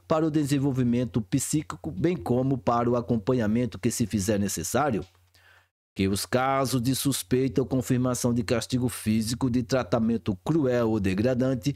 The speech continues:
e de maus tratos contra eles serão obrigatoriamente comunicados ao Conselho Tutelar da respectiva localidade, sem prejuízo de outras providências legais.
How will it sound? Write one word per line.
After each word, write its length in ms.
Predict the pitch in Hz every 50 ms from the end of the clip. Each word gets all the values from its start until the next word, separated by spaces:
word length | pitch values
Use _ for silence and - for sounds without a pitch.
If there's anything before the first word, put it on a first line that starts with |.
| - - - - _ -
e 80 | 92
de 160 | 95 92 110 110
maus 420 | 107 104 113 123 135 123 - -
tratos 540 | - - 113 107 110 113 101 - 123 117 -
contra 480 | - - 123 113 110 95 113 113 107
eles 540 | 101 98 92 92 98 107 120 143 147 - - - - - - _
serão 420 | - - 190 180 180 185 190 190 -
obrigatoriamente 1300 | 185 202 208 156 156 175 180 165 165 165 147 - - 156 156 160 156 143 131 135 135 143 - - 147 135 - _ _ _ - _ _
comunicados 760 | - 165 156 151 156 160 147 - 120 117 120 120 135 139 - 135
ao 160 | 127 131 120
Conselho 520 | - 156 160 151 - - 123 113 113 123
Tutelar 500 | 120 143 127 - 160 143 117 113 113 117
da 120 | 113 123 117
respectiva 840 | 110 131 139 131 - - - 139 127 113 - - - 123 110 113
localidade, 720 | 113 117 104 - 110 104 98 92 95 120 139 143 120 120 107
sem 220 | - - 156 170 143
prejuízo 720 | - 151 151 131 120 120 117 131 143 143 117 131 135 - - - - - - - - _ -
de 140 | - 110 113
outras 400 | 123 139 131 - 131 123 - -
providências 840 | - 123 127 120 110 113 104 113 120 117 110 - 110 104 92 90
legais. 880 | 104 104 104 113 127 135 113 95 98 107 110 147 135 107 87 - -